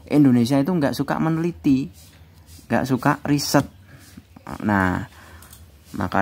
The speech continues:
daripada itu kan kebanyakan penelitian-penelitian di dunia itu ditemukan oleh negara luar, bukan dari negara Indonesia. Kalaupun toh ada orang Indonesia, itu adalah orang Indonesia yang kemudian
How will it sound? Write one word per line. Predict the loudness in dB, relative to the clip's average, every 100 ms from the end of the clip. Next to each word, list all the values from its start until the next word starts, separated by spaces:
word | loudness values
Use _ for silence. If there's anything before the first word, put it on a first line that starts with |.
| 0
daripada | 0 0 0 0
itu | 0
kan | 0 0 -2
kebanyakan | -4 0 0 0 0 0
penelitian-penelitian | 0 0 0 -2 -2 -4 -2 -4
di | -4 -4
dunia | -2 0 0
itu | 0 -2 -4 -10 -20 -20 -20 -6
ditemukan | 0 2 2 2 2
oleh | 2 0 -2 -12 -6
negara | -4 2 4 4
luar, | 2 4 4 2 -6
bukan | -8 -4 -4
dari | -4 -4 -6
negara | -6 -8 -6
Indonesia. | -2 -2 -2 -4 -6 -10 -20 -20 -8
Kalaupun | 0 4 4 2 -2 0
toh | 0
ada | 0 -2 -2 -2 0
orang | 0 -2 -2
Indonesia, | -2 -2 -4 -4 -6 -6 -20 -20 -10
itu | 0 2
adalah | 4 4 4
orang | 4 2 0
Indonesia | 0 -2 -4 -2
yang | -2
kemudian | -4 -6 -6 -4 -4